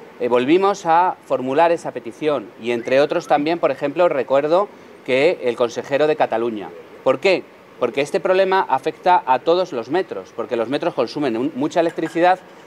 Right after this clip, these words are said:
y son los primeros afectados por este, por esta subida de la electricidad. Y el gobierno, debo decir, que está siendo insolidario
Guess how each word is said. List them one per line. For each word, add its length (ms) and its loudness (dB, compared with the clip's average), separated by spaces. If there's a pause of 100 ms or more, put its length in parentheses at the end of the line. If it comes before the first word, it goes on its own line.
(120)
y 80 -8
son 300 2
los 180 0
primeros 560 -2
afectados 640 -2 (340)
por 160 2
este, 360 0 (100)
por 140 0
esta 320 2 (320)
subida 540 0
de 120 -4
la 80 4
electricidad. 580 -4 (360)
Y 260 -6
el 160 2
gobierno, 460 2
debo 160 0
decir, 220 0
que 80 -6
está 180 -2
siendo 360 -2
insolidario 960 0